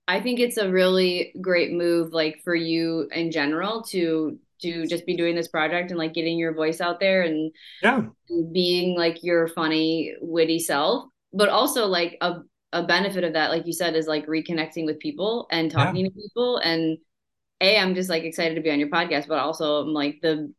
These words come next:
Speaker 1: what is even better to me is that I get to talk to you and, like,
Speaker 2: Yeah.
Speaker 1: hear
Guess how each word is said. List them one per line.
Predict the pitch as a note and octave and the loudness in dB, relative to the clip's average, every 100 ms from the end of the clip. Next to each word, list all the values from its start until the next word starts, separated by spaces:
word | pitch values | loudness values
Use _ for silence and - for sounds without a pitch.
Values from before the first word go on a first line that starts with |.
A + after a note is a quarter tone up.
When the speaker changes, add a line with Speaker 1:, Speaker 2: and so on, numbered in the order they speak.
| _ | _
Speaker 1:
what | F3 E3+ - | 0 0 0
is | F3+ E3 | -2 0
even | D#3+ E3 D#3+ | 0 0 2
better | F3+ F3+ | 2 2
to | E3+ E3 | 0 -2
me | D3 | 0
is | D3+ | 0
that | D3 | -2
I | D3 | -2
get | D3 | -4
to | - | -8
talk | - - - | -12 -10 -10
to | |
you | - - | -8 -8
and, | D#3 | -4
like, | F3 F3 | -4 2
Speaker 2:
Yeah. | G#3+ F3+ | 2 2
Speaker 1:
hear | F#3+ | -2